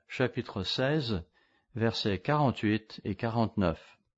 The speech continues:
Je suis vivant, dit le Seigneur l'Éternel. Sodome, ta sœur,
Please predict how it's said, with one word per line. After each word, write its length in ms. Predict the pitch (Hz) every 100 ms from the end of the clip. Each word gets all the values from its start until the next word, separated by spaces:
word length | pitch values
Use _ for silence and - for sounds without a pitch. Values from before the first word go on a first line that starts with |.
| _ _ _ _ _ _
Je 180 | 139 120
suis 420 | 123 - 139 131
vivant, 640 | 123 104 156 135 127 90 -
dit 320 | 98 98 110
le 180 | 101 98
Seigneur 580 | - - 107 113 113 110
l'Éternel. 840 | 101 101 107 104 104 92 78 71 - _ _ _ _ _
Sodome, 760 | - - 110 110 143 156 107 90 -
ta 140 | 92
sœur, 500 | - 127 151 127